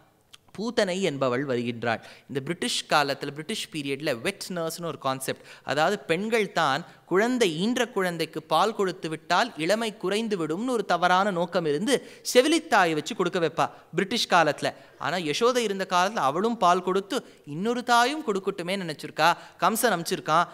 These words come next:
முலை மேல விஷத்தை தொடவின்னு வந்திருக்கா. "சா பூத்தனா பால பாலகாதினிங்கிறார், அ, பாகவதத்துல."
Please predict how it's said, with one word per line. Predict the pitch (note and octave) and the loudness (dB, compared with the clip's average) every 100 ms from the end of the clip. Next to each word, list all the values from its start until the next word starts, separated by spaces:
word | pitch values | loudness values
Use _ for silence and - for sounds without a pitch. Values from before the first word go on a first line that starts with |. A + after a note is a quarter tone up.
| - | -12
முலை | D3+ F#3 A3 | -2 2 2
மேல | G3+ G#3+ A#3+ | 4 2 2
விஷத்தை | E3+ G#3+ F#3 | 2 0 0
தொடவின்னு | E3+ F3+ F#3+ | 0 0 -2
வந்திருக்கா. | E3 D3+ D#3+ F3+ F3+ - | -4 0 4 4 4 -8
"சா | - E3 F3 A3 | 0 6 6 6
பூத்தனா | A#3 B3 A#3 G3+ G3 A#3 G3+ - - - | 2 -4 -2 2 6 6 6 2 -16 0
பால | D3+ E3 G#3 D3+ | 4 6 4 2
பாலகாதினிங்கிறார், | D#3 A3 A#3+ B3+ B3 A3 G3+ E3+ F3 A3+ G#3+ F#3+ - - | 6 6 6 6 8 6 2 -6 -6 -2 2 2 0 -4
அ, | D#3 D3 | -4 4
பாகவதத்துல." | E3+ F#3 E3+ D3+ D#3 | 4 4 0 0 2